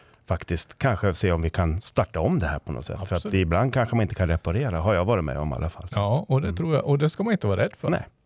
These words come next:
Speaker 1: och det är ingen, det är inget misslyckande. Det är ju, man kanske behöver lägga ner projektet och starta om det. Det är ju väldigt sällan som det händer, men
Speaker 2: Och jag säger att, jag brukar säga att
Speaker 1: Mm.
Speaker 2: det finns inte misslyckanden eller misslyckande.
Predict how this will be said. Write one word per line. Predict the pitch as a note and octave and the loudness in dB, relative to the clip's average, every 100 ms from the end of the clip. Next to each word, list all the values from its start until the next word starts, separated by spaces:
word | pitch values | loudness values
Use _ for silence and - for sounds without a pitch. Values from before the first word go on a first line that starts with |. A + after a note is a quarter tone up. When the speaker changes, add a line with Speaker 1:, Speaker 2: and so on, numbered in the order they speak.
| _ | _
Speaker 1:
och | A#2+ | 0
det | G#2+ | 4
är | |
ingen, | E3 G#2+ A2 A2 - G#2+ | 4 4 4 2 2 0
det | G2+ B2 | 2 2
är | |
inget | C3+ A#2+ | 2 0
misslyckande. | A2 B2+ C3+ F#2 F2 E2 | -2 -2 -2 0 0 0
Det | |
är | D#2 | -2
ju, | - - - _ _ | -6 -14 -20 _ _
man | C3 | -2
kanske | A2 G2 D3 | 0 0 0
behöver | C3+ C3+ | 0 2
lägga | C3 A2+ | 4 4
ner | G2 E3+ | 4 2
projektet | D#3 C#3 A#2+ | 0 -2 -2
och | A2 | -2
starta | - G2+ G2 | -2 -2 0
om | F3+ | -2
det. | - - _ _ - - G#2+ | -4 -10 _ _ -18 -2 2
Det | |
är | B2 | 4
ju | F#2+ | 4
väldigt | E2 D#2+ D#2+ - | 2 2 0 0
sällan | D#2+ C#2 C#2 D2+ | 0 0 -2 -2
som | C#2 | -4
det | - | 0
händer, | G#2 G#2 D#2 E2+ | 2 2 0 0
men | F2 F2 _ _ _ - - | 0 -2 _ _ _ -20 -6
Speaker 2:
Och | - B2+ | 0 4
jag | C#3 | 2
säger | - A#2+ A2 | 2 2 2
att, | G#2+ - | 0 -2
jag | A2+ | -6
brukar | G#2+ - A2+ | -4 -4 0
säga | A2 | 0
att | G2+ | 0
Speaker 1:
Mm. | G#2 | -2
Speaker 2:
det | |
finns | - C3 B2+ C3 | -4 -4 -4 -4
inte | A2+ - G#2+ | -4 -4 -4
misslyckanden | F#2+ G2+ G2 - - - A#2 - _ - G2 - - - C#3+ C3+ - - - | -2 0 -2 -6 -10 -4 -2 -2 _ -6 -6 -6 -6 -4 -2 -4 -8 -20 -10
eller | A2+ G#2 | -4 -2
misslyckande. | G#2 G#2+ - - - - F#2+ A2 | 0 -2 -6 -12 -12 -10 -8 -2